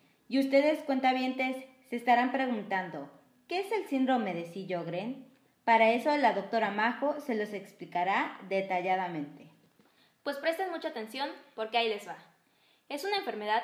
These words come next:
Speaker 2: que se presenta con sequedad de los ojos y la boca, debido a que el propio sistema inmunológico ataca a las glándulas que producen lágrimas y saliva. Hasta la mitad de las personas también pueden desarrollar afectación extraglandular.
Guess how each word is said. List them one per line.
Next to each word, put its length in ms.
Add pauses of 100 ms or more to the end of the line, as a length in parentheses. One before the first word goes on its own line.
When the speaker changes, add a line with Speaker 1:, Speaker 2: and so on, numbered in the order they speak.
Speaker 2:
que 120
se 100
presenta 540
con 160
sequedad 460
de 100
los 240
ojos 340
y 80
la 140
boca, 320 (520)
debido 580
a 120
que 80
el 80
propio 280
sistema 520
inmunológico 880 (100)
ataca 520
a 40
las 220
glándulas 520
que 100
producen 640
lágrimas 600
y 100
saliva. 440 (720)
Hasta 240
la 100
mitad 300
de 80
las 140
personas 520 (240)
también 400
pueden 240
desarrollar 680
afectación 760
extraglandular. 800